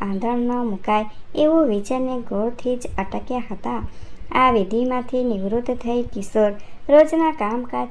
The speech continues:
પર ચડી ગયો હતો. દરેક માણસ સારા અથવા માઠા ચાહે તેવા આખરી પરિણામને માટે ઉત્સુક હોય છે. કિશોરના મન પરથી પણ ચંદનની માંદગીની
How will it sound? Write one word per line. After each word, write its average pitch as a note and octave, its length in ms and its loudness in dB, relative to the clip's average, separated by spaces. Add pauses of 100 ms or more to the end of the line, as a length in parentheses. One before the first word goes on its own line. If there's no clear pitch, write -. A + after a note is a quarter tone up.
(120)
પર B3 160 -2
ચડી A#3 340 -6
ગયો B3 300 -4
હતો. A#3 360 -6 (480)
દરેક B3+ 300 6
માણસ B3 340 0
સારા A3 480 -2 (380)
અથવા G#3 460 -2 (380)
માઠા C#4+ 320 6
ચાહે D#4 380 2
તેવા A3+ 460 -2
આખરી B3 340 -4
પરિણામને B3 640 -2
માટે A3+ 420 -4
ઉત્સુક B3 460 -6
હોય A#3+ 240 -2
છે. G#3 260 -2 (380)
કિશોરના B3+ 440 0
મન A3 320 2
પરથી B3 400 -2
પણ A#3+ 260 0
ચંદનની A#3+ 680 0
માંદગીની G#3+ 680 -2